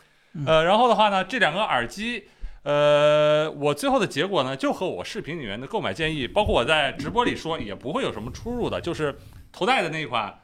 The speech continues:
Speaker 2: 我觉得挺值得买的，因为它是真的很舒服。
Speaker 1: 而且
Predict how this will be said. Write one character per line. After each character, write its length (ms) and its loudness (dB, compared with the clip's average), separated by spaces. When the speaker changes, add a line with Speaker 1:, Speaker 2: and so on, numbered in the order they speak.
Speaker 2:
我 120 -4
觉 100 -4
得 100 0
挺 240 -10
值 80 -10
得 140 -2
买 180 -2
的， 180 -10
因 140 -4
为 80 0
它 220 0
是 160 -8
真 140 -6
的 80 -2
很 120 -8
舒 240 -10
服。 220 -6
Speaker 1:
而 120 2
且 460 4